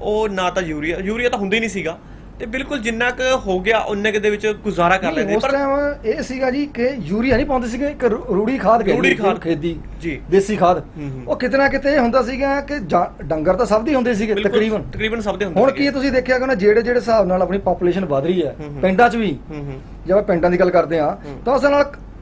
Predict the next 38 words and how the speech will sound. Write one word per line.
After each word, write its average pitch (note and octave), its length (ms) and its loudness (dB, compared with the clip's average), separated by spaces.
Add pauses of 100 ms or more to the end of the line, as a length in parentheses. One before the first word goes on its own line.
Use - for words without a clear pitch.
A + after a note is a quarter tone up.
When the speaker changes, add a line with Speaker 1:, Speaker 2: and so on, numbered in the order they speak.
Speaker 2:
ਮੈਨੂੰ G#3 320 2
ਲੱਗਦਾ C4 320 4
ਹੈ C4 80 4
ਜੇ C4+ 120 0
ਸੌ G#3+ 240 4
ਘਰ B3+ 200 6
ਹੈ, G#3 240 6
ਉਹਦੇ A#3 280 0
ਵਿੱਚੋਂ B3 300 -2
ਕਿਤੇ A3+ 220 0
ਨਾ A3+ 140 4
ਕਿਤੇ G#3+ 300 2
ਪੱਚੀ A3 380 -4
ਤੀਹ A#3 180 -6
ਘਰ A#3 120 4
ਐਸੇ F3+ 260 6
ਨੇ G3 160 0
ਜਿਹੜੇ G3 240 4
ਹੁਣ G#3 160 2
ਡੰਗਰ F#3 260 2
ਰੱਖਣਾ, F3+ 480 0 (340)
ਜਾਨਵਰ F3+ 360 4
ਰੱਖਣਾ F3 540 0
ਛੱਡ F3 200 2
ਗਏ E3 80 -2
ਨੇ। D3+ 60 0
Speaker 1:
ਛੱਡ F3 160 0
ਗਏ D3+ 140 0
ਨੇ। B2+ 140 -8 (680)
Speaker 2:
ਤੇ C#3 400 -4
ਉਹ - 100 2
ਕਿਤੇ A#3 240 0
ਨਾ C4+ 100 4
ਕਿਤੇ C4+ 200 2
ਹੁਣ C#4 100 4
ਦਿੱਕਤ A3+ 400 4
ਆ B3 80 8
ਜਿਹੜੀ, B3+ 320 0